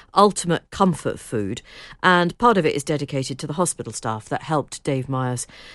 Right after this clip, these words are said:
during his recent battle with cancer. As he does say in this conversation, he certainly isn't through it yet. Um, they do say in the intro that if we're talking comfort food, it doesn't have to always be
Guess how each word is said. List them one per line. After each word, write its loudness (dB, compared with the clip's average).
during 4
his -2
recent 0
battle -4
with -8
cancer. -6
As -4
he 0
does -2
say 0
in -4
this -6
conversation, -6
he -4
certainly -4
isn't -6
through -4
it -6
yet. -10
Um, 4
they 4
do 0
say 6
in 2
the 2
intro -2
that -2
if -2
we're 0
talking 0
comfort -6
food, -6
it -6
doesn't 0
have -8
to -12
always 2
be -6